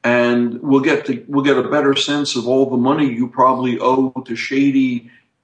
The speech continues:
businessmen and banks in other countries." Parentheses, we're talking here about the Russian oligarchs, apparently.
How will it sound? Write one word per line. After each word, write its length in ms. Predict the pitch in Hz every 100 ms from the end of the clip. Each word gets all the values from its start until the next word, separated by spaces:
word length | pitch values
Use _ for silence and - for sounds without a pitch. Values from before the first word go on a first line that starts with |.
| _ -
businessmen 840 | - 147 139 135 123 131 123 123 123
and 320 | 113 113 113
banks 640 | 120 123 131 - - - - -
in 260 | 120 113
other 340 | - 135 135 135
countries." 1040 | - - - 208 202 175 - - - - - _ _
Parentheses, 760 | 135 120 120 123 101 113 107 110
we're 160 | 117
talking 400 | 131 131 127 117
here 280 | 120 117 110
about 280 | 107 101 -
the 80 | 113
Russian 400 | 107 113 110 101
oligarchs, 720 | 127 131 113 95 76 58 -
apparently. 720 | - - 92 92 - 80 -